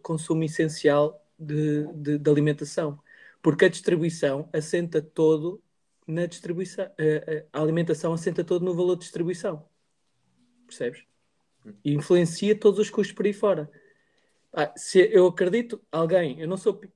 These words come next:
pá, não sou metódico ou picuinhas, como queiram chamar, a esse ponto, que eu estou-me a cagar. Mas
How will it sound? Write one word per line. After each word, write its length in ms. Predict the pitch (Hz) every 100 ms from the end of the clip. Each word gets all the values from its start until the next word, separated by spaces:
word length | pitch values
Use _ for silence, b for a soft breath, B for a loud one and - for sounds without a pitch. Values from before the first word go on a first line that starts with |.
| - 156 _ _
pá, 140 | 139 123
não 160 | 147
sou 360 | 156 175 165 151
metódico 920 | 156 160 170 165 165 170 170 151 151 -
ou 120 | 135
picuinhas, 520 | 131 135 147 151 151 -
como 180 | 139
queiram 220 | 131 147 143
chamar, 380 | - 135 147
a 60 | 143
esse 320 | 139 143 -
ponto, 280 | - 95 -
que 60 | 123
eu 20 |
estou-me 220 | - 135
a 20 | 123
cagar. 360 | 123 101 87 b b b b b
Mas 300 | - 131 135